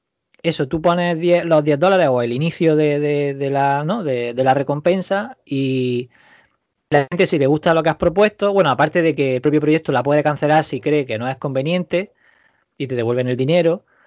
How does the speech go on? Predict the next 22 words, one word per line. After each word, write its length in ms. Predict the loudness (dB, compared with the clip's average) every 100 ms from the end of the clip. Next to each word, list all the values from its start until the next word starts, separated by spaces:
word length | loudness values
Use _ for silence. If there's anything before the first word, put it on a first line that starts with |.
| _ _ _ _ _
eh, 920 | 0 2 2 2 2 0 0 -2 -6 -12 _ _ _ _ _ _ _
también 640 | -2 -2 -2 -2 -2 -4 -12 _ _ _ _ -2
el, 1000 | 0 2 0 0 0 -2 -4 -6 -10 -16 _
eh, 320 | -6 -2 -2 0
otra 260 | 2 2 4
gente 260 | 2 2
que 80 | 2
le 60 | 2
guste 240 | 2 0
lo 80 | -2
que 60 |
tú 60 | -2
has 60 | -4
propuesto, 540 | 0 2 2 0 -2
pues 120 | -2 0
puede 180 | 0
ir 80 | 0
poniendo 260 | -2 -2 -2
dinero. 440 | -2 -2 -2 -6 _ _ _ _ _
Y 120 | 2 4
los 120 | 4
desarrolladores 840 | 4 4 4 4 4 4 4 0